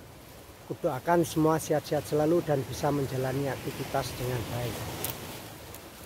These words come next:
Sobat Heru, di videoku kali ini, saya sekarang lagi mulang, sobat-sobatku, ya, mencari bakalan bonsai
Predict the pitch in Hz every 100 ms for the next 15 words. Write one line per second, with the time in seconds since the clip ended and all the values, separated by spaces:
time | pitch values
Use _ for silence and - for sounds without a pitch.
0 | - - - 160 170 165 165 220 - 170
1 | 180 - 170 190 180 175 185 185 233 226
2 | 165 - - 151 180 170 - 156 180 185
3 | 180 - - - - - 143 156 151 135
4 | 147 165 143 143 139 - - 143 - 156
5 | 147 160 - - - - - - - 135
6 | 135 135 131 143 - 123 131 131 131 110
7 | 117 110 - 180 190